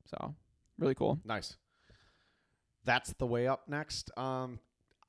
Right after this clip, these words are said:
Speaker 2: <sighs> this one blended in again to me. I kinda get that same, it's, it's the same vibe as Tangerine, just doesn't execute.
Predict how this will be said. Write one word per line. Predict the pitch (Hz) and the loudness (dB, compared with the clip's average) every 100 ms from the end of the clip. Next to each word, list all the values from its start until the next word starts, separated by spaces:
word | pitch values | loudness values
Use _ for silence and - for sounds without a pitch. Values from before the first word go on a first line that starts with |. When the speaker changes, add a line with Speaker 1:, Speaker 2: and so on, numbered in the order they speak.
| _ - | _ -12
Speaker 2:
<sighs> | - - - - _ _ _ _ _ | -12 -12 -16 -20 _ _ _ _ _
this | 110 143 - | -6 -6 -4
one | 143 127 | -6 -4
blended | 127 127 120 | -4 -2 -2
in | 107 101 | -4 -6
again | 95 95 | -6 -8
to | 95 | -8
me. | 101 104 104 - _ _ - | -8 -8 -10 -18 _ _ -18
I | |
kinda | - 127 | -8 -8
get | 113 - | -6 -6
that | 117 - | -8 -8
same, | - 120 113 | -10 -10 -8
it's, | 131 101 | -10 -8
it's | 147 151 | -10 -8
the | 139 | -6
same | 165 165 | -6 -4
vibe | 107 104 120 | 2 4 4
as | 123 | 0
Tangerine, | 123 131 127 127 131 123 | -4 -4 -6 -6 -6 -8
just | 101 | -8
doesn't | - 104 98 | -4 -4 -4
execute. | 92 - - 92 90 | -8 -10 -16 -12 -12